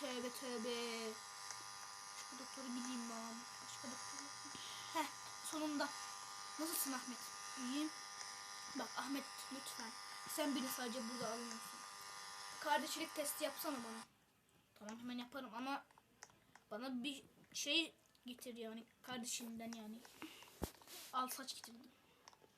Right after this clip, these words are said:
Tamam, al şu makası, sen de bir saçını kes. Sıfır ama.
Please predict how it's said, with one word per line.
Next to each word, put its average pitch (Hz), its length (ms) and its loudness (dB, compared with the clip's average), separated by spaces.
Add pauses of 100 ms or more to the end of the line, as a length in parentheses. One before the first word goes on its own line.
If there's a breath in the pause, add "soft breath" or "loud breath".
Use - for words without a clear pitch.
(320)
Tamam, 247 340 0
al 262 160 6
şu - 140 0
makası, 254 340 0
sen 262 220 2
de 269 120 0
bir - 260 -10
saçını 247 380 -4
kes. - 320 -2 (880)
Sıfır 330 300 -2
ama. 233 220 0